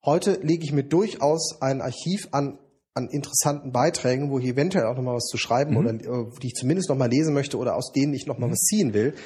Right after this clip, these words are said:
Speaker 1: Das ist zwar kein richtiger Zettelkasten, aber es ist zumindest eine, eine Art von Sammelbecken.
Speaker 2: Ja.
Speaker 1: Das hätte ich
Speaker 2: Ja.
Speaker 1: damals nicht gemacht, weil es einfach zu viel
Speaker 2: Ja.
Speaker 1: Arbeit gewesen wäre. Für jede Seite, die interessant ist, erstmal zum Kopierer laufen.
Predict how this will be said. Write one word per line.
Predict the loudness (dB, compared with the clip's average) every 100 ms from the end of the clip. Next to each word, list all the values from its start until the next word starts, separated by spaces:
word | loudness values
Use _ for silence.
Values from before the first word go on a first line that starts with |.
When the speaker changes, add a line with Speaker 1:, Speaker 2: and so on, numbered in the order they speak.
| -16 -4
Speaker 1:
Das | -2
ist | 0
zwar | 0 2
kein | 2
richtiger | 0 -2 -4 -2
Zettelkasten, | 0 0 -2 -4 -6 -8
aber | -6 -4
es | -4
ist | -4
zumindest | -4 -4 -4 -6 -8
eine, | -10 -12 -20 _ _ -12
eine | -10 -2
Art | 2 2 -2 -10 _
von | -2 0 0 -4 -12 -2
Sammelbecken. | 2 2 2 -2 -4
Speaker 2:
Ja. |
Speaker 1:
Das | -4
hätte | -2 2
ich |
Speaker 2:
Ja. |
Speaker 1:
damals | 2 2 0
nicht | 0
gemacht, | 2 0 0
weil | -2
es |
einfach | -2 -4
zu | -4
viel | -2
Speaker 2:
Ja. | 0
Speaker 1:
Arbeit | 0 -4
gewesen | -6 -6 0
wäre. | 0 0
Für | 0
jede | 0 0 2
Seite, | 2 0 -2
die | -4
interessant | -2 -2 0 -2
ist, | -4
erstmal | -4 -4 -6
zum | -6
Kopierer | -12 -2 0 2
laufen. | 2 0 0 -6